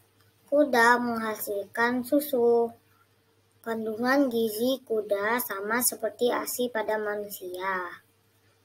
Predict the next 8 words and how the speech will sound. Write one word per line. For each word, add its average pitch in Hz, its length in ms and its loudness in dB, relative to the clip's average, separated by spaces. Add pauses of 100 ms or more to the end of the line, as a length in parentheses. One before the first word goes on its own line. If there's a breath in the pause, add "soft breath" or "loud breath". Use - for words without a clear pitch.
Susu 262 560 2
kuda 233 480 0
cocok 233 480 -2
bagi 214 320 0
mereka 233 800 0
yang 226 160 -6
alergi 208 560 -2
susu. 208 720 0